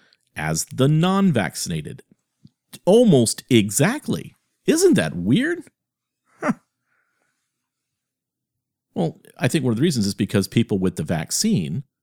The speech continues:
which is really a therapy, can transmit and catch covid.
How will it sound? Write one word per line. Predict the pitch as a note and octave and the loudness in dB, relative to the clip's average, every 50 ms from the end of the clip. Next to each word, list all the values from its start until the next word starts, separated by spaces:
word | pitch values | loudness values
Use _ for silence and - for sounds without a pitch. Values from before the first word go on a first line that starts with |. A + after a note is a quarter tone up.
| _ _ _ | _ _ _
which | - - - D#2 | -16 -12 -10 -10
is | D#2 D2+ - | -10 -10 -10
really | D#2+ D#2 D#2+ - - - | -12 -12 -12 -12 -14 -14
a | - - | -16 -18
therapy, | - - - - - - - - D#3 F#3 - _ _ _ - - _ _ _ _ _ _ _ _ _ _ | -18 -16 -14 -14 -14 -12 -8 -8 -8 -8 -8 _ _ _ -20 -20 _ _ _ _ _ _ _ _ _ _
can | - - F#2+ F2+ F2 F2+ G2+ A#2 C3 C3 _ _ _ _ _ _ _ _ - | -4 0 0 2 2 2 0 0 -2 -4 _ _ _ _ _ _ _ _ -8
transmit | - - A2+ A2+ A#2+ - - F2+ F#2 E2 E2+ - - - - _ _ _ _ _ _ | -2 0 0 2 0 0 0 -2 -2 -2 -2 -4 -8 -12 -18 _ _ _ _ _ _
and | - G#2+ A2 C3 C#3+ - | -4 -2 -2 -2 -4 -6
catch | - - - D#2 F2 F2+ - - - - _ _ _ _ _ _ _ _ _ _ _ _ _ _ _ _ - | -8 -6 -6 -6 -6 -6 -8 -10 -12 -12 _ _ _ _ _ _ _ _ _ _ _ _ _ _ _ _ -6
covid. | - - E3+ D#3+ C#3+ B2+ - - E2+ - - - - | -2 0 2 2 0 -2 -4 -6 -6 -6 -8 -16 -20